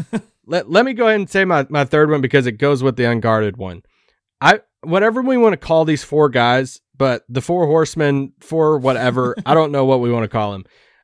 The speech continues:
Speaker 2: Dorian, Reggie, Maxey, Tim Hardaway. And I say these four guys because they are the top four on the team in unguarded catch and shoot attempts.
Speaker 1: Yeah.
Speaker 2: And so they're the guys who's, you know, the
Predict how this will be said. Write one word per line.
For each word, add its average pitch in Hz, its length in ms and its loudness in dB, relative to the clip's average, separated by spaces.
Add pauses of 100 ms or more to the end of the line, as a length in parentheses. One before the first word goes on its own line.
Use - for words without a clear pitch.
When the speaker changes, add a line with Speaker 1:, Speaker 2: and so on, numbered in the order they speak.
(260)
Speaker 2:
Dorian, 233 360 0
Reggie, 185 360 0
Maxey, 160 500 0
Tim 156 240 -2
Hardaway. 104 540 -2 (440)
And 151 300 2
I 147 140 0
say 202 240 2
these 220 120 -2
four 180 220 0
guys 143 240 0
because 139 340 -2 (160)
they 185 320 2
are 160 140 2
the 143 120 -4
top 165 360 0
four 147 300 2
on 135 80 4
the 123 100 0
team 123 300 -2
in 110 180 -8
unguarded 131 540 0
catch 123 180 -2
and 113 100 -6
shoot 131 220 -4
attempts. - 580 -4 (140)
Speaker 1:
Yeah. 107 300 -16
Speaker 2:
And 131 280 -2
so 160 220 -2
they're 165 180 2
the 175 80 0
guys 160 320 0
who's, 143 300 -2
you 151 100 0
know, 135 120 2
the 127 320 -2